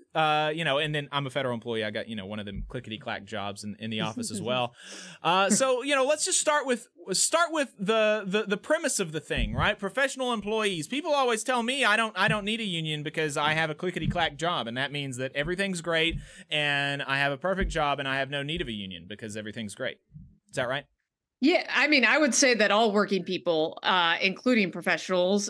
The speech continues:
Speaker 2: uh, need to have, need, need a union. Um, that, that's correct that most folks think when they think of unions, they don't think of professionals. They think of factory workers or grocery store employees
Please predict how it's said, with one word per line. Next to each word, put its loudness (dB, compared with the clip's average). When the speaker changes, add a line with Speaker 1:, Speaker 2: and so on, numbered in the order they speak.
Speaker 2:
uh, 4
need 4
to 6
have, 2
need, 2
need 4
a 6
union. 2
Um, 2
that, 2
that's 0
correct 4
that 4
most 4
folks 2
think 0
when 2
they 4
think 0
of 4
unions, 0
they 2
don't 2
think -4
of 0
professionals. 0
They 2
think -2
of 2
factory 4
workers 4
or 0
grocery 2
store 2
employees 4